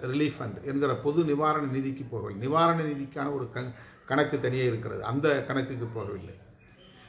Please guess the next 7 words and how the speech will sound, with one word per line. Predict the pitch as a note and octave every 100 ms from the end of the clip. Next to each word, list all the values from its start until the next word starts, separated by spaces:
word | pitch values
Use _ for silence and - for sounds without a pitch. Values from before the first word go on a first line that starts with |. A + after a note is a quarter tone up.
| - -
P | G3 G3+
M | F#3+ -
Cares, | - D3+ C#3+ - - - - - - - - -
இந்த | - B2
கொரோனா | D#3 F#3+ G3
வைரஸ் | F#3 F3+ E3 D#3+
எதிர்ப்புக்காக | D3+ D#3+ E3 - C#3